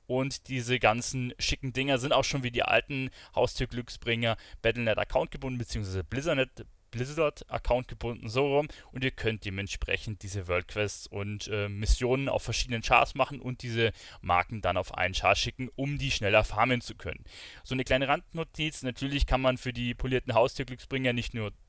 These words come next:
hier Toys kaufen, sondern auch Pets. Und diese Pets sind auch, weil es sehr, sehr viele gibt und man diese Marken nicht so schnell farmen kann, relativ gut was im Auktionshaus wert. Also man kann sie in Käfige packen und dann ins Auktionshaus stellen.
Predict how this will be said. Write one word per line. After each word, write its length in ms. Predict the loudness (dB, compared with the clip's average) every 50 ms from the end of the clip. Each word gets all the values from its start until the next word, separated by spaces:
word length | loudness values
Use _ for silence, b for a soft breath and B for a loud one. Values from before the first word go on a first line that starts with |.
| -20 -20 -20 -20 -20 -20 -20 -20
hier 380 | -20 -14 -8 -4 -2 -2 -2 0
Toys 300 | 2 2 2 2 2 4
kaufen, 280 | 4 4 4 4 2 -2
sondern 220 | 0 0 0 0
auch 180 | -2 -4 4 4
Pets. 300 | 4 4 4 -2 -6 -8
Und 100 | -8 -6
diese 160 | -6 -6 0
Pets 380 | 2 2 2 2 0 -4 -6 B B B B B B B B
sind 280 | -8 -2 -2 -2 -2 2
auch, 380 | 6 8 8 8 6 2 -12 b b b b
weil 200 | 2 4 4 4
es 80 | 4 2
sehr, 160 | 0 0 4
sehr 120 | 2 0
viele 300 | 2 2 -2 0 2 0
gibt 240 | 0 0 -6 -6 -6
und 100 | -6 -4
man 160 | -2 -4 -4
diese 440 | -4 -6 -4 0 2 2 2 0 -2 -6
Marken 380 | 2 6 6 6 6 6 -2
nicht 100 | -4 -4
so 120 | -2 -4 -6
schnell 260 | 0 4 4 4 4
farmen 420 | 4 6 6 6 6 4 0 2
kann, 280 | 2 4 4 4 2 -2 B B B B B
relativ 480 | 2 2 6 6 6 4 4 -2 -6 -4
gut 240 | -6 -8 -6 4
was 220 | 4 4 4 4 -2 -10 -10
im 100 | -6 -6
Auktionshaus 640 | -6 -6 -6 -8 -8 -8 -6 -2 -4 -4 -2 2
wert. 180 | 4 4 4 4
Also 140 | 0 -4 -6
man 100 | -6 -2
kann 220 | 0 0 0 0
sie 80 | -2 -4
in 40 |
Käfige 380 | -2 -2 0 0 0 -2 -4 0
packen 380 | 2 2 2 2 0 -10 -10 -8
und 320 | -8 -8 -8 -10 -4 -2
dann 100 | -2 -2
ins 160 | -2 -6 -8
Auktionshaus 420 | -12 -8 -6 -4 2 4 4 2 4
stellen. 280 | 4 4 4 4 4